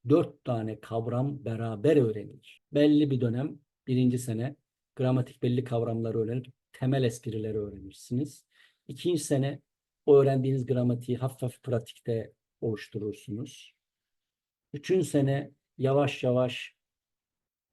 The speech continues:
yazmaya başlarsınız. Tamamen dinlediklerinizi anlama sürecine girersiniz. Dördüncü senede diyalog yaparsınız. Kavga etmezsiniz. Onu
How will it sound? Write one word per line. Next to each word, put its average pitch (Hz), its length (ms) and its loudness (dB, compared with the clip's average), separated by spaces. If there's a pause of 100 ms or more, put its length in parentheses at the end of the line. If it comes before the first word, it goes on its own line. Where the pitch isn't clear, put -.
(180)
yazmaya 123 560 2
başlarsınız. 117 920 -6 (600)
Tamamen 127 560 2
dinlediklerinizi 117 680 -2
anlama 117 340 -4
sürecine 104 440 -8
girersiniz. 104 560 -12
Dördüncü 127 380 0
senede 101 520 -8 (720)
diyalog 120 400 0
yaparsınız. 107 840 -10 (120)
Kavga 123 280 -2
etmezsiniz. 120 580 -6
Onu 117 360 -6